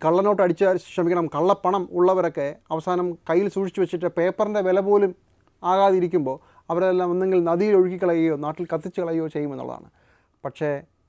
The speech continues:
ഇനി നോട്ട് പിൻവലിക്കലിൻ്റെ ആ ഡെഡ്‌ലൈൻ ഡിസംബർ മുപ്പത്തൊന്ന് അവസാനിക്കാൻ ഇനി ഇരുപത് ദിവസം ബാക്കിയുണ്ട്. കഷ്ടിച്ച് ഒന്നര ലക്ഷം കള്ളപ്പണവും കൂടിയേ ഈ പുറത്ത് ഉള്ളതായി പറയപ്പെടുന്നുള്ളൂ.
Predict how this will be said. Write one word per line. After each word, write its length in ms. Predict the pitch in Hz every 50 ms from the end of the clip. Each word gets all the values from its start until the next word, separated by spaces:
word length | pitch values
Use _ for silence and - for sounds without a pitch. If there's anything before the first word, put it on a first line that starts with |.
| _ -
ഇനി 360 | 170 196 226 240 220 202 180 -
നോട്ട് 300 | 170 165 175 190 180 220
പിൻവലിക്കലിൻ്റെ 760 | 175 175 165 160 160 156 156 156 - 165 156 151 151 147 139 - _ _ _ _ -
ആ 40 | 151
ഡെഡ്‌ലൈൻ 480 | 156 156 156 151 190 185 165 143 135
ഡിസംബർ 380 | 131 139 - 196 196 190 185 175 - _ -
മുപ്പത്തൊന്ന് 420 | 156 139 - 170 - 170 160 147
അവസാനിക്കാൻ 420 | 139 139 - 160 147 151 147 156 151
ഇനി 200 | 156 175 196 202
ഇരുപത് 260 | 180 160 160 196 190
ദിവസം 260 | 175 156 - 143 120
ബാക്കിയുണ്ട്. 420 | 117 127 131 - - 113 104 110 _ _ _ _ _ _ _ _ - 156
കഷ്ടിച്ച് 420 | 156 - - 196 - 185 175 160 165 _ _ _ _ _ -
ഒന്നര 300 | - 151 175 196 202 196
ലക്ഷം 320 | 196 190 190 - 185 175
കള്ളപ്പണവും 580 | 160 160 156 156 160 156 - 156 156 151 151 147
കൂടിയേ 420 | 135 139 139 131 135 139 143 143 - _ _ _ 139
ഈ 40 |
പുറത്ത് 340 | 143 - 143 143 143 - -
ഉള്ളതായി 600 | 147 120 - 135 139 151 151 151 147 143 135 - - _ _ _ -
പറയപ്പെടുന്നുള്ളൂ. 580 | 131 147 143 143 135 131 123 110 95 107 123